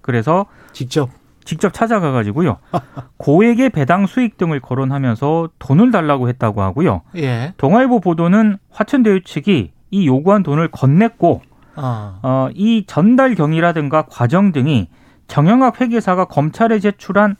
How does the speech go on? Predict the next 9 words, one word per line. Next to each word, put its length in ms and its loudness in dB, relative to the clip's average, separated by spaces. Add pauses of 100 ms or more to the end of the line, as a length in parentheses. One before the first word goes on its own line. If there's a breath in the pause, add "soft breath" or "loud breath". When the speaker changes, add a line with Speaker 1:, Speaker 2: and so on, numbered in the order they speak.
(160)
Speaker 1:
녹취 360 0
파일 320 0
있지 160 -6
않습니까? 500 -4 (120)
Speaker 2:
예. 360 -4
Speaker 1:
여기에 380 2
다 120 0
담겨 400 0
있다. 380 -2